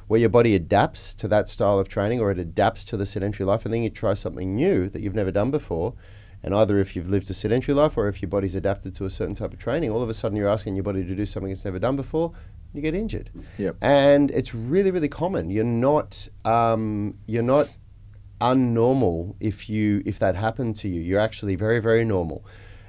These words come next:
Speaker 1: Um, so we need an understanding of how to deal with that. And it, and it is so, I mean, we've, if you've been tuning into this week's shows,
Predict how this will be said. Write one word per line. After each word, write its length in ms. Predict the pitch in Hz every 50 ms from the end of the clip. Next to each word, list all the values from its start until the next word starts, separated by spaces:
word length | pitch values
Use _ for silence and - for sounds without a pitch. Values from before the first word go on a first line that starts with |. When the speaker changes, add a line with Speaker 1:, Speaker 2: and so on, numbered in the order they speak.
| - -
Speaker 1:
Um, 360 | 113 117 117 113 110 113 110 107
so 160 | - 143 127
we 120 | 127 131
need 380 | 127 139 160 175 190 165 - -
an 120 | 123 123
understanding 560 | 123 123 117 107 - - 110 113 117 117 101
of 80 | 95 92
how 120 | 110 101
to 100 | 87 90
deal 200 | 78 90 90 98
with 160 | 101 98 - -
that. 240 | 71 78 69 - -
And 180 | - 104 104 101
it, 160 | 101 92 - -
and 160 | 110 107 104
it 160 | 101 98 -
is 200 | - 104 95 -
so, 480 | - - - - - 123 117 120 117 -
I 80 | 87 110
mean, 160 | 110 107 104
we've, 220 | 107 104 95 -
if 180 | - 104 - -
you've 80 | 101 90
been 140 | 101 104
tuning 240 | 101 - 147 139 135
into 220 | 120 110 - - 95
this 200 | 98 95 - -
week's 200 | 92 90 85 -
shows, 460 | - 101 95 92 85 92 110 -